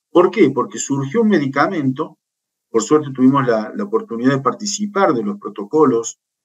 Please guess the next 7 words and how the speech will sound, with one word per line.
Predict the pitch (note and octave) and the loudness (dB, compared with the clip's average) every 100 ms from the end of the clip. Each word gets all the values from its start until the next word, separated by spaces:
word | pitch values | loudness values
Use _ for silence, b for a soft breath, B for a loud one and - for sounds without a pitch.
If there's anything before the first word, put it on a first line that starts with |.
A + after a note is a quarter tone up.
| _ - | _ -4
de | G#2 | -2
un | A2+ | -2
medicamento | G#2+ G#2 G2+ G#2+ A2+ A2+ A2 G#2 F#2+ | -4 -6 -4 -4 -4 4 4 4 -2
de, | F2+ F2+ F2 | -6 -12 -10
originado | F2+ - - A2 A#2 A2+ | -10 -10 -8 -4 -4 -6
en | |
Japón | G#2 A#2 A#2+ E3+ D3+ D#3 | -4 -4 -2 -2 -2 -6